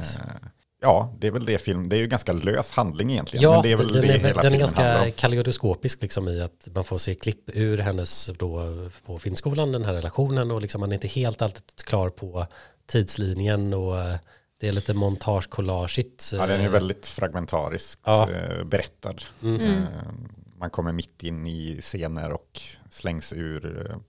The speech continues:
Speaker 1: dem helt plötsligt också, liksom.
Speaker 2: Ja,
Speaker 3: Ja,
Speaker 2: jo, men det
Speaker 3: exakt.
Speaker 2: känns ju lite, jag tycker andra filmen gör ju också det lite, även ifall jag tyckte nog det var mer förvirrande i första.
Speaker 1: Mm.
Speaker 2: Men liksom, det blir ju lite det här,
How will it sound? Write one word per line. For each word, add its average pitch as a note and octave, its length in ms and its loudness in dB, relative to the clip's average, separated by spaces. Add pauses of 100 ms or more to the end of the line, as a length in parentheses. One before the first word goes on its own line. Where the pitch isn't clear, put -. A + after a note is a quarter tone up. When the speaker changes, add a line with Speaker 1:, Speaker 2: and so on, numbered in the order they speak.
Speaker 1:
dem D#2+ 360 -8 (280)
helt - 160 -12
plötsligt - 340 -8
också, - 200 -6
liksom. - 220 -6
Speaker 2:
Ja, B2+ 220 4
Speaker 3:
Ja, A3 40 -8
Speaker 2:
jo, G#3 60 -4
men F#2 100 -6
det B2 60 0 (180)
Speaker 3:
exakt. A#2 60 2
Speaker 2:
känns A#2+ 260 -2
ju B2 220 0
lite, A#2 260 -4
jag F#2+ 160 -2
tycker - 240 -8
andra G#2 140 0
filmen F#2+ 280 -2
gör E2+ 120 -2
ju E2+ 120 -4
också F2 240 -6
det F2 120 -4
lite, F2 260 -4
även F#2 140 0
ifall G2 140 -2
jag G2 100 -2
tyckte - 220 -6
nog E2+ 140 -4
det E2 60 -6
var E2+ 80 -4
mer F#2+ 220 -2
förvirrande E2 400 -4
i - 20 -8
första. - 440 -2 (160)
Speaker 1:
Mm. G#2 240 -4
Speaker 2:
Men G2+ 200 2
liksom, F#2+ 280 0
det F#2 80 -2
blir F#2+ 180 -2
ju G2+ 100 2
lite G#2 280 -2
det F2 60 -2
här, E2 340 -4